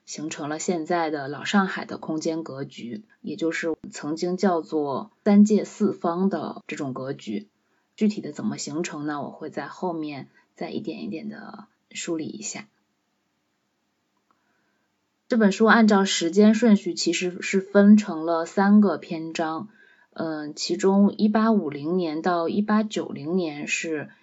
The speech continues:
第一个阶段，当然它前面还有一部分是讲外国人进来之前上海的样貌。那一八五零到一八九零年之间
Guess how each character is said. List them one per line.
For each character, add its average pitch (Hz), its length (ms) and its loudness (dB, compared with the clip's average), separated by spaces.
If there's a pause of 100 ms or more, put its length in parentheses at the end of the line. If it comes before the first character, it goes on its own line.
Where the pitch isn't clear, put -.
(160)
第 214 200 8
一 202 80 6
个 196 160 2
阶 165 180 -4
段， 160 320 -4 (500)
当 214 140 4
然 226 140 6
它 233 160 0
前 180 160 -2
面 196 160 6
还 180 160 -2
有 165 120 0
一 151 80 -6
部 175 140 2
分 185 180 -2
是 180 120 -4
讲 131 220 -6
外 208 200 6
国 175 180 2
人 160 220 -4
进 202 180 2
来 160 200 -2
之 185 160 -2
前 151 260 -12
上 190 160 -2
海 - 220 -8
的 156 80 -10
样 156 240 -4
貌。 - 240 -6 (320)
那 185 200 -2
一 - 160 0
八 220 220 4
五 180 160 4
零 143 160 -6
到 180 140 0
一 202 120 6
八 214 220 0
九 170 260 -6
零 135 260 -2
年 151 260 -2
之 147 160 -8
间 151 480 -6